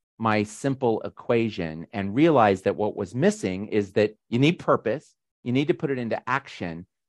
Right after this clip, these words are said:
but it also needs to take place in an enriching an environment. And so P plus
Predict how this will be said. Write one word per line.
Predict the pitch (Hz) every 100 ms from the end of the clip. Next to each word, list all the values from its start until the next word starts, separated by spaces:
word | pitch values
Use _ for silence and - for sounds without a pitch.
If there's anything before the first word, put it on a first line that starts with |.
| _ -
but | 156 -
it | 170 170 -
also | 151 175 202 190
needs | 165 147 131 -
to | -
take | - 127 -
place | - 135 110 98 - -
in | 117 107
an | 104 104 -
enriching | 110 101 90 110 110 110 90 90 -
an | 92 85
environment. | 80 71 80 80 69 _ _ _ _ _ _ _ _ _ _ _ - - -
And | 131 127 120
so | - 139 127 123 120 120 - _ _ _ -
P | 220
plus | 220 165 147 139